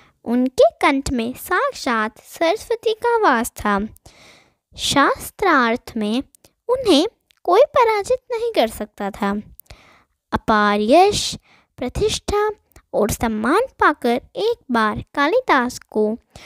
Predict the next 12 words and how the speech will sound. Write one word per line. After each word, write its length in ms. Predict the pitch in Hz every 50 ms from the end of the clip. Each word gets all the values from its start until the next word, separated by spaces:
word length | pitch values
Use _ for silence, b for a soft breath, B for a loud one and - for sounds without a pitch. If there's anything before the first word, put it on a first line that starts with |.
| B B B B B B -
अपनी 600 | - _ - - 480 480 494 508 508 494 _ _ _ _ _ 277
विद्वता 600 | 269 285 262 - - - 539 - - 330 254 220
का 320 | - - 214 214 220 269 - _ _ _ _ _ - -
घमंड 420 | - 254 269 381 494 508 453 -
हो 100 | 285 247
गया। 320 | 240 214 208 202 202 208 214 220 - - - - _ _ b b b b b b _ -
उन्हें 440 | 269 277 311 440 508 539 539 494
लगा 220 | 339 277 240 220 214
कि 360 | - - 214 208 101 214 220 _ _ b b b b b b b b b b b
उन्होंने 500 | 262 262 254 277 359 440 494 539 508 403
विश्व 380 | 349 330 - - - - 294 - -
का 180 | 240 233 -